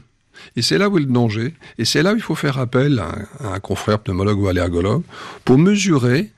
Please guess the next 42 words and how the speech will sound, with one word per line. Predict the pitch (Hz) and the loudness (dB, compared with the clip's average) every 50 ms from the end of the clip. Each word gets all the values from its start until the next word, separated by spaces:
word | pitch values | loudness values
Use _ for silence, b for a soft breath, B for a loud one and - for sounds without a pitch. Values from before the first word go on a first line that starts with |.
| _ _ _ | _ _ _
comment | - 160 175 196 196 180 | -2 0 2 2 2 0
est | 156 | 0
son | - 127 117 | 0 -2 -2
souffle, | 110 - - 160 160 - - - - - _ _ B B B B B B | -2 -2 -2 -2 -2 -2 -4 -6 -12 -16 _ _ B B B B B B
pour | - 151 147 | 0 2 2
vérifier | 147 175 175 170 175 165 - 190 190 185 175 | 4 4 2 2 0 0 0 0 0 0 0
qu'il | - - - 127 123 117 | -4 -2 0 2 2 4
y | 131 | 4
a | 131 120 | 4 4
un | 113 | 2
bon | 113 127 170 214 | 2 0 0 -2
parallélisme | - - 143 127 135 117 110 104 98 101 117 143 202 - - - - | 0 -2 0 0 2 2 2 2 2 2 0 0 0 -2 -6 -6 -2
entre | - 135 131 - - 143 139 | 0 0 0 0 2 2 2
le | 135 131 | 4 2
fait | 123 - - 202 | 2 0 0 0
de | 190 165 | 2 2
ne | 120 123 | 2 2
plus | 127 - - - 269 262 | 0 -2 -2 -2 -2 -2
trop | - - 202 180 | -2 0 0 2
avoir | 156 131 117 113 | 2 2 2 0
de | 107 101 | -2 -2
symptômes | - - 101 95 101 - - 127 135 214 220 - _ _ _ _ _ _ _ _ | -4 -4 -4 -4 -4 -4 -2 -2 -2 -2 -4 -6 _ _ _ _ _ _ _ _
et | - 135 | 2 4
le | 135 143 | 4 2
fait | 143 - 214 208 | 2 0 -2 0
que | - | 0
la | 143 117 | -2 -2
fonction | - - 170 170 160 - 180 160 | 0 0 0 0 2 2 2 2
respiratoire | 151 143 - - - 135 127 127 120 - 175 165 147 | 2 0 0 0 0 0 0 0 0 2 2 2 2
soit | - - 135 117 | 2 2 4 4
normale. | 113 113 110 107 110 101 95 104 - B B B B B B B B B | 4 4 4 2 0 -2 -2 -4 -6 B B B B B B B B B
Il | - 110 | -2 0
faut | - 147 147 | 2 2 2
faire | 143 - 160 156 147 | 2 2 2 2 2
une, | 120 | 2
ce | - | 2
qu'on | - 107 | 0 0
appelle | 104 107 107 - 123 110 | 0 0 2 2 2 2
une | 107 123 | 4 4
mesure | 139 147 143 147 147 131 | 4 4 4 2 2 0
du | 110 107 | 0 -2
souffle. | 107 - - - - - | -4 -6 -8 -12 -14 -16